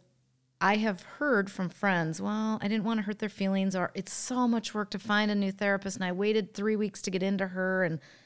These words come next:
blah, blah, blah. "I just kept going to her, but six months later, I'm just as unhappy as I was in the beginning because I didn't wanna hurt her feelings." That tends to be also diagnostic. When I say diagnostic, I mean part of an assessment, because then I'll be like, "I wonder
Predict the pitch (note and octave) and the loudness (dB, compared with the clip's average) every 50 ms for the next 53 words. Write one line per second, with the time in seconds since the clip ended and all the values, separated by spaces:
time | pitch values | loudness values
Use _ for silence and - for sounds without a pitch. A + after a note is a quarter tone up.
0 | _ _ _ G#3 G3+ G3+ F#3 G3+ F3+ G3 F3+ - G#3+ A3+ A3 - - - - - | _ _ _ 2 2 2 2 2 2 2 2 2 2 0 0 -2 -4 -6 -2 0
1 | G3 G3+ G#3 G3+ F#3+ F#3 F3 F3 E3+ - - - - A3 - - A3+ G#3+ F#3+ - | 0 2 2 2 2 2 2 0 -2 -4 -4 -4 -4 -4 -4 -4 -2 -2 -2 -2
2 | - F#3 G3 F#3 F#3+ E3+ D3+ E3 D#3 - - F3 F3+ - - E3+ E3+ D#3 C3+ D3+ | -2 -2 0 2 2 2 2 0 0 0 0 0 0 -2 -4 -4 -2 -2 -2 0
3 | F3 D3 C#3+ - C3+ C#3 C#3 C#3 C#3+ C3 A2+ A#2+ B2 C3 C3 C3 - - C3 - | -2 -2 -4 -2 -4 -2 -2 -2 -4 -4 -4 -4 -4 -4 -6 -6 -6 -6 -4 0
4 | A3+ B3+ C4 A3 G3 G3 G3 - - - _ _ - A3 - F#3+ F3+ F3+ F#3 F3 | 2 2 4 4 4 2 0 -4 -12 -20 _ _ -6 -2 0 0 2 2 2 2
5 | C#3+ D#3+ E3 D#3 C#3 - D#3 D3 - C3+ C3+ C#3+ C#3 C3+ C3 - - A#3+ A3+ F3 | 2 0 0 -2 -2 -4 -4 -4 -4 -4 -4 -4 -6 -8 -6 -2 -2 0 0 0
6 | D#3 D3+ - - - - - - - - - _ _ - A#3+ E4 - - D#4+ C4+ | 0 -2 -6 -12 -18 -20 -20 -20 -20 -20 -20 _ _ 4 4 4 4 0 -4 -4
7 | A3 - - F#3 F3+ - - - - C4 D#4+ D#4+ - A#3+ G3+ E3 E3 D3+ D3+ D3+ | -6 -6 -8 -8 -10 -10 -6 2 4 4 4 4 4 2 2 4 4 4 4 2
8 | C#3+ C#3 A#2 C3 - - D3+ D3 - F3 E3+ D#3+ D#3 - - G3 F3 D#3+ E3+ D#3 | 0 -2 -4 -4 -4 -6 -6 -4 -2 -2 -2 0 -2 -2 -2 -2 0 2 0 0
9 | D3+ D#3 D3+ D3+ - - D3+ - - - D#3+ D3+ D3 D3 C#3 - - _ - - | 2 0 -2 -4 -4 -6 -8 -10 -8 -6 -4 -4 -2 -4 -4 -6 -10 _ -4 -2
10 | F3 E3+ - - - C3+ C3+ C3+ - - G3 F#3 F3 - - - A2+ C3+ - - | 0 0 0 0 0 -2 0 -2 0 0 0 0 0 -2 -4 -4 -4 -4 -6 -10
11 | _ _ - - - - - - _ _ G3+ G3 - G#3 G#3 G3 F3 A3 A3+ A#3 | _ _ -20 -20 -20 -20 -20 -20 _ _ -2 -2 0 0 -2 -2 0 0 2 2
12 | C4 C4 A#3 B3 A3+ A3 G#3 - - - C4+ D4+ G#4+ C#5+ D5+ D#5 | 2 2 2 2 0 0 -2 0 0 -2 -2 0 -2 -2 0 2